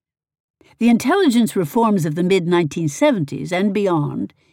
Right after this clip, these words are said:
eliminated this pernicious practice for four decades and were believed to have created a culture that would prevent its recurrence.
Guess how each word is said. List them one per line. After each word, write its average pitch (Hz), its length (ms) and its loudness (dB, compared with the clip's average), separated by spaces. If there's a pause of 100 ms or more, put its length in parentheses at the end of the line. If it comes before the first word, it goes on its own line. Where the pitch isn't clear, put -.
(120)
eliminated 180 800 4
this 156 160 -6
pernicious 170 640 -4
practice 143 560 -8 (220)
for 175 120 -6
four 254 440 -2
decades 151 840 -8 (540)
and 156 100 -4
were 156 100 0
believed 165 420 -2
to 180 100 -4
have 143 100 -4
created 160 480 -4
a 143 60 -4
culture 160 500 -4
that 160 220 -8
would 175 280 -8
prevent 233 420 -4
its 147 240 -10
recurrence. - 640 -8